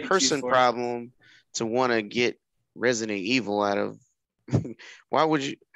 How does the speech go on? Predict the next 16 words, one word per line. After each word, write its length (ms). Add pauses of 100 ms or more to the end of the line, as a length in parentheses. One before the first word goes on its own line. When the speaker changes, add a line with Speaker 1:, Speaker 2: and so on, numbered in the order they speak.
(240)
Speaker 2:
why 180
would 160
you 100
trick, 340
try 200
to 80
wanna 280
trick 260
the 80
system 380
for 160
that 220
anyway? 380 (320)
Like, 120 (100)
what, 160 (1300)
what, 180